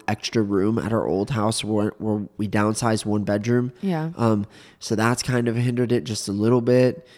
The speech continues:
Speaker 1: Um, also, like, our house is done, but now it's
Speaker 2: Yeah.
Speaker 1: the outside. So it's just, you know, um, but I am, I love it. You know, I
Speaker 2: Yeah.
Speaker 1: love, I'm on,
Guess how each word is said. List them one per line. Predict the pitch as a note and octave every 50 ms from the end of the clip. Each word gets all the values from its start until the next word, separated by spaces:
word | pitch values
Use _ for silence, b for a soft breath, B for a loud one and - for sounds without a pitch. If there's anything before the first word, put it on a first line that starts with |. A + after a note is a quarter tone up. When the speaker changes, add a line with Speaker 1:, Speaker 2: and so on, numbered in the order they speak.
| b b b b _
Speaker 1:
Um, | A2+ G#2+ G#2 G2+ G2+ G2 F2+ E2 D#2+ - - _ _ _ - _
also, | - G#2 A#2+ B2+ - D3+ C3+
like, | B2 A#2+ A2 G#2+ - - - -
our | - G#2+
house | G#2 - - B2 A#2+ C#3+ C#3 -
is | A#2 G#2+ F#2+
done, | - - A#2 G2+ G2 G#2 B2+ D#3+ F3 F#3+ G3 - -
but | - A#2+ A#2 -
now | G3 A2 A2+ A2+ A2
it's | A2 - -
Speaker 2:
Yeah. | - -
Speaker 1:
the | -
outside. | G#2+ A2+ A2 - - C3 A#2 A#2+ A#2+ A#2+ A#2+ B2 B2+ b b b b b b b b b
So | - - B2
it's | B2 A#2 -
just, | - C3+ A#2 - -
you | - F3 F#3
know, | F3+ C#3+ A2+ A2 A2 A#2 b b b b b b b b _ -
um, | - A#2 A2+ G#2
but | G#2 A2+
I | A2+ A#2+ B2
am, | B2+ C3+ B2+ G#2+
I | E2+ G2+
love | A2+ A2+ A2+ A#2+ A#2 A2 F#2
it. | G2 F2+ - -
You | - A2 G#2+
know, | A2
I | G#2+ G#2+
Speaker 2:
Yeah. | G#2 G#2+ G#2+ G#2+ F#3 - A#2
Speaker 1:
love, | A#2+ A#2 - b b b b b b b b _ -
I'm | A2 A2+ A#2+
on, | A#2 A2+